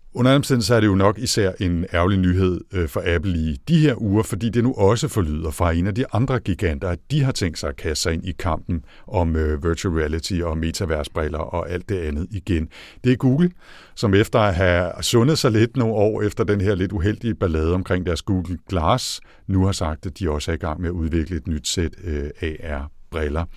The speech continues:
Det er The Verge, der har talt med nogen, som også igen er unævn-,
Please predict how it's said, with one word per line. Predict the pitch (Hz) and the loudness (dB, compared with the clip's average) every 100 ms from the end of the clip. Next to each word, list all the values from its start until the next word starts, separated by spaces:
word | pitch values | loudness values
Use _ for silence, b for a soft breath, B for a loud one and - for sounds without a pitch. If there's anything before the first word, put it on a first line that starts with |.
| B B B B B - | B B B B B -6
Det | 95 85 | -2 0
er | 85 | 0
The | 76 90 | 0 4
Verge, | 110 127 - | 4 4 0
der | 110 | -2
har | 87 90 | -2 -2
talt | - 110 | -2 -2
med | 95 | 0
nogen, | 90 101 | 0 0
som | 107 87 | 0 0
også | 85 85 | -2 -2
igen | 117 98 | -2 0
er | 95 | -2
unævn-, | 98 101 104 92 92 | -2 0 0 0 -2